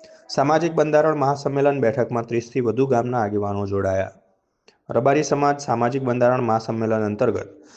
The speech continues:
રબારી સમાજના ત્રીસથી વધુ ગામના આગેવાનો અને યુવાનોની બેઠક શનિવારે ડીસા તાલુકાના આછેડા ગામે મળી હતી, જેમાં વર્ષો જૂના કુરિવાજોને નાબૂદ કરી નવા બંધારણ થકી સમાજને સંગઠિત અને શિક્ષણ તરફ વળવા માટે નેમ વ્યક્ત કરવામાં આવી હતી.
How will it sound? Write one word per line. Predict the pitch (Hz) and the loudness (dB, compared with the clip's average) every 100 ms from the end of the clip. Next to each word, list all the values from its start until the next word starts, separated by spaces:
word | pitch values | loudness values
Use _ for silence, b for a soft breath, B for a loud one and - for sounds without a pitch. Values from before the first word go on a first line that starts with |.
| B - | B -2
રબારી | 135 143 160 | 2 4 2
સમાજના | 151 147 147 151 | 0 0 0 -2
ત્રીસથી | 147 113 - 117 | -2 -4 -2 0
વધુ | 104 117 139 | 2 2 2
ગામના | 131 135 123 | 2 0 -2
આગેવાનો | 104 123 131 127 131 | -2 0 0 0 0
અને | 110 107 | 0 0
યુવાનોની | 104 110 110 107 104 113 | 0 0 0 0 0 0
બેઠક | 127 110 - - b b b | 0 -2 -6 -16 b b b
શનિવારે | - 131 156 151 151 | -2 0 2 4 4
ડીસા | 143 113 123 | 2 -2 0
તાલુકાના | 123 120 123 120 123 120 | 2 2 2 0 0 -4
આછેડા | 113 - 120 123 | -6 -4 -2 0
ગામે | 117 120 | 0 0
મળી | 110 98 95 | -2 -2 -4
હતી, | 104 107 - _ _ _ b b _ | -6 -10 -14 _ _ _ b b _
જેમાં | 113 110 107 | 2 2 2
વર્ષો | 110 - 147 | 2 4 2
જૂના | 143 147 | 2 0
કુરિવાજોને | 143 131 123 123 123 127 127 | 0 0 2 2 2 2 0
નાબૂદ | 110 101 110 107 | -2 0 -2 0
કરી | 127 123 92 - b b _ | 0 0 -4 -12 b b _
નવા | 110 120 143 | 2 2 2
બંધારણ | 139 139 139 139 | 2 2 2 2
થકી | 135 131 139 | -2 -4 -4
સમાજને | 135 113 107 110 | -4 -2 -2 -2
સંગઠિત | 104 113 120 131 135 | -4 -4 -4 -4 -4
અને | 123 | -4
શિક્ષણ | 123 107 - 135 | -6 -10 -6 -4
તરફ | 127 127 127 | 0 0 0
વળવા | 110 113 120 | 0 0 0
માટે | 110 104 104 | 0 -2 -4
નેમ | 101 120 131 | -2 -4 -2
વ્યક્ત | 123 - | -4 -4
કરવામાં | 131 104 101 104 107 | -4 -2 -2 0 -2
આવી | 95 98 | -2 -6
હતી. | 117 - - | -8 -12 -18